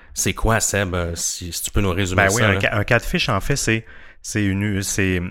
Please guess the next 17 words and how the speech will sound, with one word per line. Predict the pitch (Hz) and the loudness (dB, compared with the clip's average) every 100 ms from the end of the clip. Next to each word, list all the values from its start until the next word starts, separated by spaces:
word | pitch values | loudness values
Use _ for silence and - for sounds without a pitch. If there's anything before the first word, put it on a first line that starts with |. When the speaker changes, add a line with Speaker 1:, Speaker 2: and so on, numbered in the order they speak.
| - | -4
Speaker 2:
c'est | 120 | 0
se | 110 | 2
faire | 117 156 | 2 2
passer | - 110 - - | 4 4 4 0
pour | 123 | 0
sur, | - 107 | 0 -4
pour | - - - | -8 -4 -2
quelqu'un | - 127 120 95 | 0 2 2 2
d'autre | 87 110 110 | 2 -2 -2
sur | - 127 113 | -4 -2 0
les | 98 | 0
réseaux | 92 90 | 0 -2
sociaux, | 87 85 - 90 | -4 -6 -4 -4
dans | 80 | -4
le | |
fond. | 80 104 - - - - | -4 -6 -8 -14 -10 -6
Et, | 87 | -6